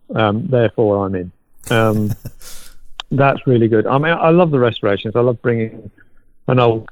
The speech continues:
car to life. I, I mentioned the E-Type we got in at the moment, and that turned up, and it was totally rusty, got holes in the roof and everything. And we've restored that in a way that's actually preserved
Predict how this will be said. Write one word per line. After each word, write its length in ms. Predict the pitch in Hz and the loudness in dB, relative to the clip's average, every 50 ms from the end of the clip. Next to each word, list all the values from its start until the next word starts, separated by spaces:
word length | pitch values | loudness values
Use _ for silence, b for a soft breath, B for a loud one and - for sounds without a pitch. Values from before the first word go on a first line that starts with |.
| - _ - | -20 _ -14
car 100 | - - | -14 -10
to 100 | - 113 110 | -6 -2 -2
life. 320 | 110 107 107 107 - - | 0 0 -2 -4 -6 -6
I, 260 | 113 113 117 - 117 | -4 -2 -2 0 0
I 20 | 113 | 2
mentioned 340 | 120 127 117 - - 113 107 | 2 2 0 0 -2 0 2
the 40 | 107 | 2
E-Type 380 | 110 117 110 - 113 101 - | 4 2 2 0 -2 -2 0
we 80 | 104 107 | 0 0
got 160 | 104 101 98 | 0 0 0
in 60 | 104 | -2
at 160 | 101 101 104 | -2 -2 -2
the 0 | |
moment, 340 | 110 110 110 104 104 - 110 | 0 0 0 0 0 0 0
and 80 | 117 117 | 0 0
that 180 | 117 113 - | 0 -2 -4
turned 240 | - 110 107 104 104 | -2 -2 0 2 0
up, 160 | 107 107 - | 0 0 0
and 100 | - 113 | -4 -4
it 100 | 110 - | -2 -2
was 100 | 104 - - - | -2 -4 -4 -6
totally 460 | - - - 131 135 - 101 101 95 | -12 -4 0 0 0 0 0 -4 -2
rusty, 340 | 95 98 98 95 - - 98 | -2 -2 -4 -4 -4 -8 -6
got 220 | 92 95 92 95 | -4 -4 -6 -2
holes 260 | - 113 110 107 101 98 | -2 0 0 0 0 -2
in 120 | 95 98 | -4 -4
the 60 | 95 | -2
roof 220 | 98 104 104 95 - | 0 0 -2 -2 -4
and 100 | - 98 | -6 -8
everything. 320 | 95 95 98 98 101 101 - _ B B B B B B B B | -6 -8 -8 -8 -10 -14 -14 _ B B B B B B B B
And 120 | 135 113 113 | 2 4 6
we've 140 | 110 98 113 | 6 6 6
restored 480 | 117 95 - - - 156 143 131 113 | 4 2 2 2 2 4 4 6 4
that 140 | 113 117 - | 2 0 0
in 80 | 113 110 | 0 0
a 40 | |
way 180 | 110 113 113 107 | 2 2 2 2
that's 200 | 107 - - - | 0 -2 -4 -4
actually 280 | 127 - - - - - | -6 -6 -4 -8 -8 -6
preserved 760 | - - 110 107 113 123 131 131 117 104 95 92 95 98 | -2 -2 -2 0 2 4 4 6 4 4 2 -2 -6 -10